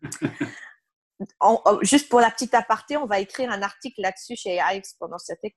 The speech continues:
Speaker 2: pour féliciter toute cette avancée qu'on remarque au Québec avec ces nominations excellentes de grandes femmes dans plusieurs industries, y compris de Hydro-Québec avec Sophie. C'est excellent.
Speaker 1: <laughs> A I,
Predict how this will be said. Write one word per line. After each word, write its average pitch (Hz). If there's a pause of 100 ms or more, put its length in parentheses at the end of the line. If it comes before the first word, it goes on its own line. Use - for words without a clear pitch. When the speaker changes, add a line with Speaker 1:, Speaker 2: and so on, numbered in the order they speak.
(140)
Speaker 2:
pour 165
féliciter 247 (480)
toute 254
cette 220 (100)
avancée 202 (240)
qu'on 196
remarque 226
au 190
Québec 170 (120)
avec 185
ces -
nominations 214 (100)
excellentes 190 (400)
de 180
grandes 180
femmes 196
dans 170
plusieurs 180
industries, 165
y 240
compris 208
de 190
Hydro-Québec 185
avec 165
Sophie. - (360)
C'est -
excellent. 135 (480)
Speaker 1:
<laughs> -
A 202
I, 220